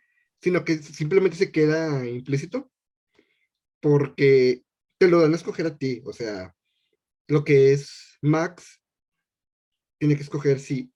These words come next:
salva al pueblo de Arcadia de un tornado que los va a matar o salva a su amiga por la que hizo un chingo de cosas los otros cinco episodios.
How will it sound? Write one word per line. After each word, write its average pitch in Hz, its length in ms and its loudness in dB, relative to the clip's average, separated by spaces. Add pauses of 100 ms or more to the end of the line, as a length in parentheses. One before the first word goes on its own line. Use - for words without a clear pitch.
(120)
salva 143 400 0
al 165 160 4
pueblo 160 340 2
de 170 100 2
Arcadia 143 460 0
de 147 80 0
un 143 120 -2
tornado 151 580 -4
que 120 340 -4
los 135 180 -6
va 135 60 -6
a 139 40 -4
matar 160 400 -8 (1300)
o 165 200 4
salva 143 300 0
a 139 40 -2
su 156 120 -2
amiga 143 460 2
por 139 120 -8
la 120 140 -12
que 117 100 -12
hizo 127 340 -8
un 147 200 2
chingo 175 360 0
de 180 120 0
cosas 156 280 0
los 143 140 -6
otros 131 240 -18
cinco 123 240 -10
episodios. 127 640 -4